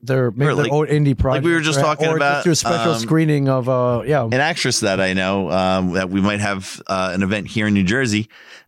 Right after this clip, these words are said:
Speaker 2: Uh, she was a child star. She wrote and directed a feature film. She'd come down and show it, and maybe, and, and she is famous enough to sign autographs and
Speaker 1: Right.
Speaker 2: stuff like that at
Speaker 1: Yeah.
Speaker 2: her own tables.
Speaker 1: Sure.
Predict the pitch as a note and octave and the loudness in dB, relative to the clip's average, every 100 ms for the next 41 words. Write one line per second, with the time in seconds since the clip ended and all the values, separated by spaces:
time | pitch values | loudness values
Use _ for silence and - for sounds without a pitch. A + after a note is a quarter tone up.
0 | - F2 F2 - - F2+ F2 E2 G2 G2 | -6 -4 -4 -6 -2 0 0 -2 -2 -2
1 | G2 - G2+ B2+ - F2 E2+ G#2 F#2+ F2+ | -2 -2 -2 -2 -2 -2 0 -2 -2 -2
2 | G2 - G2+ F2 - - F#2 F#2 - E2 | -2 -2 -2 -2 -2 -4 -4 -4 -4 -4
3 | F2+ D#3 E3+ _ - - - - - - | -2 0 -2 _ -20 -20 -20 -20 -14 -6
4 | C3+ F3+ - A#2+ A2 G2 F#2 F2+ F#2 F2+ | -4 -4 -2 0 0 0 -2 -2 -2 -2
5 | G#2 F#2+ F#2+ G2 G2 F2+ F#2 F2+ F#2 - | -2 0 0 0 -2 0 0 0 -2 0
6 | B2 G2 A#2+ A2+ G#2 - - - G2 G2 | 0 2 0 0 -2 -4 -6 -4 -2 0
7 | - F#2 F2 - F#2+ E2+ - F2 E2+ D#2+ | 0 0 -2 -4 -2 -2 -2 -2 -2 -4
8 | D#2 D#2 D#2+ D#2+ A#2+ A2 A2+ D#2+ D#2 - | -4 -4 -4 -2 -2 0 -2 -4 -8 -4
9 | E2+ C2+ C#3+ E3+ D#3 E2+ D#2+ G2 G#2+ F2 | -4 -2 0 0 0 -4 -2 -4 -4 -6
10 | - D3 D3 | -2 0 0